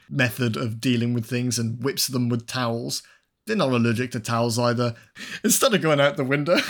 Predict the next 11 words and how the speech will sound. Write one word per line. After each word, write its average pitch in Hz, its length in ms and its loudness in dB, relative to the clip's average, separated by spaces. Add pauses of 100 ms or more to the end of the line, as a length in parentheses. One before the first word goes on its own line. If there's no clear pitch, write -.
<laughs> 269 220 -12
he 196 80 6
runs 180 300 4
back 202 280 2
into 180 220 2
the 165 140 2
house 156 360 0 (340)
filled 151 400 4
with 151 160 6
spiders. - 760 2
<laughs> 240 40 -4